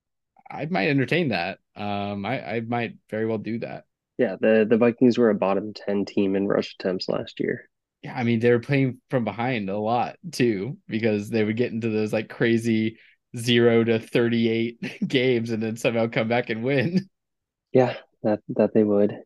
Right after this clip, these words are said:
Speaker 1: Okay, well, actually,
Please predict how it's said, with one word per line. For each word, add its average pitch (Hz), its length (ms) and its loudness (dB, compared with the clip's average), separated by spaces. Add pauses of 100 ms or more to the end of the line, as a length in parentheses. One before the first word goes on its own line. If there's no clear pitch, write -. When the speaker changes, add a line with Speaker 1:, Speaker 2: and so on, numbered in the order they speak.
(760)
Speaker 1:
Okay, 131 340 4
well, 139 540 0 (960)
actually, 151 540 2